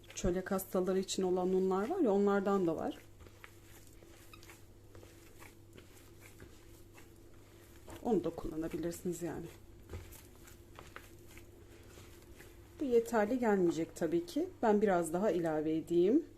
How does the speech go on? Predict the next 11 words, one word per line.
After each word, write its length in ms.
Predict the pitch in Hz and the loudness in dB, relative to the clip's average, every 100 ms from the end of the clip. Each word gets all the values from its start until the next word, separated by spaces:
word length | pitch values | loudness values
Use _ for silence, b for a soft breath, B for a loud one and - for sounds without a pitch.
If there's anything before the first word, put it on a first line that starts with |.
| - - - - | -20 -20 -16 -4
Altı 380 | 247 254 - - | -2 -2 -6 0
kaşık 420 | 220 214 - - - | 2 2 -2 -6 -4
un 200 | 247 233 | 2 4
daha 220 | 202 185 | 4 2
ilave 440 | 165 170 170 165 175 | 0 0 -2 -2 -2
ettim. 380 | 175 - 269 - - - - - - B B B - | -4 -6 -4 -6 -12 -20 -20 -20 -20 B B B -2
Toplamında 640 | - - 190 175 175 185 | 0 0 0 0 0 0
tepeleme 600 | 247 226 220 175 180 233 302 - - - | -2 -4 -2 0 0 0 -4 -12 -12 -2
on 80 | 220 | 0
iki 260 | 208 - | 0 -2
kaşık 340 | - 180 - | -6 -4 -4